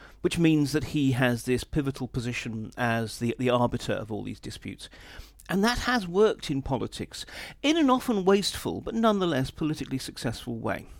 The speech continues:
It absolutely is not working on the battlefield. And what we have seen is, despite the fact that it has become dysfunctional time and time again, and that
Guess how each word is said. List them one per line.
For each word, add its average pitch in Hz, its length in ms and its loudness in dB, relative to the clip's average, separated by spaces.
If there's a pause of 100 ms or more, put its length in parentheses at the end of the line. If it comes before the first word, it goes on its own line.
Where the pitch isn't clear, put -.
(1080)
It - 240 -4
absolutely 208 1040 0
is 185 300 -4
not 175 260 -2
working 170 400 -2
on 151 140 -6
the 151 80 -2
battlefield. 131 760 -6 (920)
And 190 180 2
what 226 160 4
we 233 80 0
have 214 160 4
seen 202 300 0
is, 175 160 -2
despite - 540 0
the 190 80 -4
fact 180 280 -6
that 156 120 -2
it 151 120 -2
has 147 140 -10
become 156 480 0
dysfunctional 147 840 -4
time 151 340 -2
and 143 120 -4
time 139 260 -2
again, 127 340 0 (500)
and 175 220 4
that 196 180 6